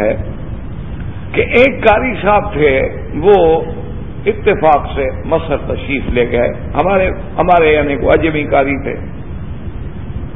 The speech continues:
اور انہیں اپنے قرات پہ بڑا یعنی ماشاءاللہ ناز تھا کہ بھی میں اچھا قاری ہوں۔ اے، دنیا میں بڑے قاری، ہر ملک میں قاری ہیں ماشاءاللہ۔ اب تو اللہ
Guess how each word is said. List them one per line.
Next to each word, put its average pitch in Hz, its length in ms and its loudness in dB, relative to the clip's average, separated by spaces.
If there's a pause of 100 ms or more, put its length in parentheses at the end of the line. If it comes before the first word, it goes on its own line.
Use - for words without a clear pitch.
(1400)
اور 277 380 4
انہیں 311 200 -2
اپنے 214 500 0 (120)
قرات 196 520 0
پہ 143 160 2
بڑا 151 500 2 (240)
یعنی 127 460 -2
ماشاءاللہ 127 800 2 (580)
ناز 165 400 6 (220)
تھا 123 160 -4 (100)
کہ 135 80 -8
بھی 143 180 -6
میں 143 320 -2 (100)
اچھا - 280 0
قاری - 400 -4
ہوں۔ - 100 -8 (840)
اے، 285 300 2
دنیا 269 280 2
میں 262 140 2
بڑے 269 320 4
قاری، - 280 2
ہر 226 180 6
ملک 233 260 2
میں 226 140 0
قاری 208 300 2
ہیں 202 100 -2
ماشاءاللہ۔ 170 460 0 (540)
اب 277 200 -2
تو 254 80 0
اللہ 226 280 2